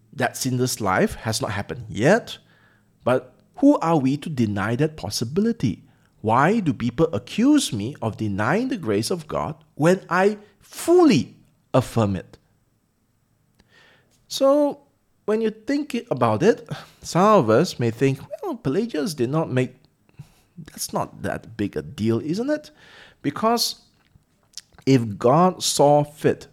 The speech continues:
to empower through the Holy Spirit a man to lead a sinless life, who are we to deny God? Because it is through the Holy Spirit.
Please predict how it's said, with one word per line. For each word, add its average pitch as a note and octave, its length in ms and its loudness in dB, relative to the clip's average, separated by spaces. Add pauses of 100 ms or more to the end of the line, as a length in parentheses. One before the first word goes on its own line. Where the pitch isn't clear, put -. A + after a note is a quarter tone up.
to - 180 -4
empower A#2+ 680 0 (140)
through G#3 220 0
the A3+ 100 2
Holy C3+ 280 0
Spirit A2+ 500 -6 (1000)
a A2+ 80 -2
man A2+ 440 0 (200)
to A#2 420 2 (240)
lead C#3 460 2
a G#2 100 -2
sinless - 580 -8
life, C3+ 480 0 (680)
who C4+ 180 4
are G3+ 160 4
we F#3+ 140 0
to D#3+ 140 0
deny G#2 340 -2
God? D#3+ 440 0 (760)
Because F#3 320 2
it F3+ 120 6
is F#3 100 4
through G3+ 180 0
the F#3 140 6
Holy C3+ 160 4
Spirit. G#3+ 540 0